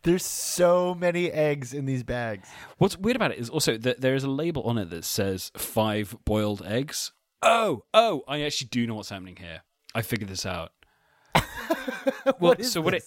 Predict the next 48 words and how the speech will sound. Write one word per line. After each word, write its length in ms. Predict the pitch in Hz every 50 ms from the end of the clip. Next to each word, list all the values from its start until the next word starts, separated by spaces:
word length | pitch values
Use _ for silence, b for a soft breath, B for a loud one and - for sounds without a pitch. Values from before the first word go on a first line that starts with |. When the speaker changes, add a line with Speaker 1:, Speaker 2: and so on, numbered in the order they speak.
| -
Speaker 1:
this? 320 | - 165 160 131 104 - -
Speaker 2:
is 40 | 151
Speaker 1:
Why, 420 | 160 190 151 156 202 220 226 220
why 260 | - 160 160 170 180 214
is, 180 | 233 233 185 185 -
so 260 | - - 220 208 190 -
I 160 | - 175 202 233
have 160 | 247 220 185
never 300 | 175 175 175 170 175 185
seen, 540 | 170 - - 170 160 151 143 143 135 135 127 b b b b b b b b b b
in 120 | 143 143
all 220 | 127 135 160 175
my 140 | 180 190 185
years 520 | 175 160 160 160 160 156 151 143 131 - -
in 140 | - 139 131
the 60 | 127
U 100 | 127 127
K, 160 | - 143 135
I 120 | 120 117 117
never 440 | 117 120 127 135 143 139 127 131
saw 460 | 120 - - 135 113 110 110 107 104 -
a 80 | - -
bag 380 | 101 - - 117 104 104 104 95
of 100 | 101 90
Speaker 2:
No, 200 | 131 151 180 156
Speaker 1:
wet 100 | - -
eggs 80 | 82 85
Speaker 2:
this 160 | 117 - 143
is, 140 | 131 120 - -
this 300 | 110 131 135 131 - -
is, 80 | 127
you're 100 | 123 127
not 60 | 127 135
Speaker 1:
anywhere. 100 | 107 101
Speaker 2:
supposed 380 | - - 127 139 151 147 - -
to. 120 | 107 85
This 240 | - 110 110 - -
is, 260 | 156 143 120 - - - _ _ _ _ _ _ _ -
this 240 | 117 117 113 - -
is 100 | 139 120
behind 360 | - - 98 92 113 107 101
the 40 | 90
scenes. 720 | - - - 123 131 160 131 - - - - - - - _ _ B B B B B B B B B B B B B B B B B B B B
So 440 | B - - - 147 120 90 78 - -
what 220 | 98 131 151 151
this 200 | 160 135 120 -
is, 60 | 156 143
Speaker 1:
What? 260 | 123 - 240 - -